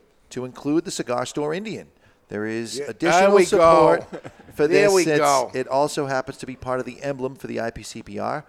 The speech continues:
Speaker 2: Yeah.
Speaker 1: which you have on your website. I disagree with Dave about including the Cohiba label or the image on the mountain, since the Teano Indian head on the Cohiba label is already represented by the Cigar Store Indian. Put them in
Speaker 2: Ah.
Speaker 1: sequence by date of influence. By the way,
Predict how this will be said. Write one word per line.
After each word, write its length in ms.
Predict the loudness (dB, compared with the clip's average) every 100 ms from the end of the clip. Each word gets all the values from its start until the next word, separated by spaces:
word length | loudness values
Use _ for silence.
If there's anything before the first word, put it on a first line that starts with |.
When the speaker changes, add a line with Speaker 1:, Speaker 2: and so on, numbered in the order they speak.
| _
Speaker 2:
Yeah. 240 | -6 -2 -2
Speaker 1:
which 220 | -4 -12
you 200 | -10 -4
have 200 | -4 -2
on 160 | -6 -6
your 100 | -4
website. 520 | -4 -4 -8 -8 -10 _ _ _
I 100 | -14
disagree 440 | -4 -4 -4 -4 -4
with 120 | -2
Dave 220 | -4 -4
about 240 | -4 -4
including 520 | -6 -12 -8 -8 -8 -12
the 80 |
Cohiba 540 | -10 -12 -12 -14 -8 -4
label 460 | -2 -2 -4 -6 -10 _ _
or 160 | -6
the 80 | -6 -10
image 280 | -10 -10 -10
on 200 | -8 -8
the 60 | -6
mountain, 520 | -6 -6 -8 -14 -16 _ _
since 280 | -14 -14 -14
the 80 |
Teano 500 | -12 -8 -6 -6 -8
Indian 300 | -10 -10 -10
head 180 | -8 -8
on 80 | -8
the 60 | -10
Cohiba 400 | -14 -12 -10 -8
label 280 | -6 -6 -8
is 80 | -10
already 300 | -6 -8 -6
represented 640 | -10 -10 -10 -12 -12 -14
by 160 | -12 -12
the 80 | -14
Cigar 320 | -14 -12 -14
Store 240 | -12 -12
Indian. 440 | -12 -12 -10 -12 -14 -18 -14 2
Put 160 | 2
them 100 | 2
in 100 | -4
Speaker 2:
Ah. 20 |
Speaker 1:
sequence 500 | -4 -6 -4 -6 -6
by 220 | -6 -4 -4
date 240 | -4 -4
of 120 | -4
influence. 460 | -6 -8 -8 -8 -12
By 240 | -8 -6
the 80 | -4
way, 320 | -6 -6 -8